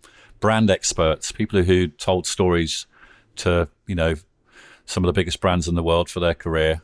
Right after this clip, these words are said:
and, and had them think about what our purpose might be. And so we spent three days, um, uh, locked in a hotel in Brooklyn, and, um, came up with the, this concept of waste not. Waste not your time, waste not mine, waste not the planet.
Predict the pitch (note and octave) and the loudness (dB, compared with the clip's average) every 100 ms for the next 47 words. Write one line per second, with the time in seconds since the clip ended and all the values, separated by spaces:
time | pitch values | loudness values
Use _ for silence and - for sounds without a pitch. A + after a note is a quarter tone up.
0 | _ F2 F2 F2 F2+ _ F#2+ E2+ G#2+ - | _ -6 -4 -4 -6 _ -6 -2 -2 0
1 | F2 - G#2 G2+ F2 E2 E2 F#2+ G#2 A#2+ | -2 0 -2 -2 0 0 0 0 0 0
2 | - E2+ - - F2+ F2 - A#2 E2 - | -2 -2 -4 -4 -2 -2 0 -2 -2 -8
3 | _ - - _ - - G#2 G2+ - G2+ | _ -20 -20 _ -10 -4 0 0 0 -2
4 | - A2 G2+ F#2+ F#2 F2+ F2 - E2+ E2+ | 0 0 4 4 4 2 -2 -2 0 0
5 | D2+ - _ _ - E2+ E2+ - - F2 | -2 -10 _ _ -10 -6 -4 -4 -4 -2
6 | F2 E2+ F2 E2+ D#2 D#2 - F2 F2 D#2 | -2 -2 -2 -2 -4 -6 -4 -4 -2 -6
7 | - _ - - - - - _ F2 E2+ | -10 _ -20 -20 -20 -20 -20 _ -2 2
8 | E2 E2+ - - G#2 G2+ G2 F2+ E2 F2 | 2 0 -6 -6 0 0 0 -4 -2 0
9 | D#2+ _ _ F#2 - G2 F2+ G#2+ - F2 | -2 _ _ -10 -4 -2 -2 -4 -4 -2
10 | G2 F#2+ - B2 G2 D#2+ F#2 - F#2+ F#2+ | 0 0 0 0 0 0 0 0 -4 -2
11 | E2+ D#2+ - F2+ F#2+ F2 - G2 E2 D#2+ | -4 -2 -2 -2 0 -2 -2 -6 -4 -2
12 | D#2+ F2+ F#2+ - - G2+ - B2 A2+ | -2 -2 -2 -2 -6 -6 -4 -2 -2